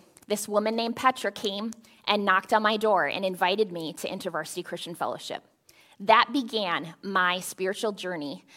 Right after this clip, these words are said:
of really understanding all that had been invested in me in my growing up years, finally coming alive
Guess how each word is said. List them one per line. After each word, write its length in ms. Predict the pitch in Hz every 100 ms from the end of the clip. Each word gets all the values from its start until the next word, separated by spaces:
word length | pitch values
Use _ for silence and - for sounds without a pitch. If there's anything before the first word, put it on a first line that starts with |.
| - -
of 160 | 185
really 420 | 214 285 311 294
understanding 600 | - 214 214 - 208 185 -
all 240 | - 269 277
that 100 | 254
had 160 | 254
been 120 | 208
invested 520 | 190 185 165 - 233 220
in 140 | 220
me 200 | 214 220
in 120 | 180
my 100 | 165
growing 320 | 160 175 180
up 160 | 185 180
years, 320 | 180 185 202
finally 460 | - - 208 226 214
coming 400 | - 214 202 190
alive 500 | 165 165 135 139